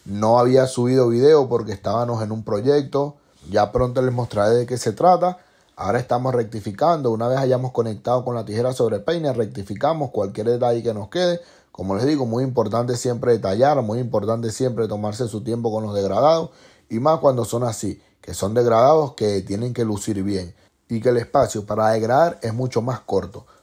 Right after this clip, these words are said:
Como lo pueden notar, ya tenemos un corte totalmente estructurado en la parte de la nuca. Ahora vamos a comenzar a sacar los laterales, ¿ok?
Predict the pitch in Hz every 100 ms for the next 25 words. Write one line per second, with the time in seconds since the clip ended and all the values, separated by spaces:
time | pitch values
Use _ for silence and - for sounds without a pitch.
0 | _ - 101 101 98 127 160 151 139 196
1 | 185 110 98 123 131 135 135 123 156 160
2 | 156 156 147 104 107 123 127 131 - 113
3 | - 110 123 139 110 113 117 139 120 131
4 | 180 165 165 - - - 95 101 127 139
5 | 123 117 110 117 135 135 117 135 147 135
6 | 131 110 110 101 85 98 87 90 90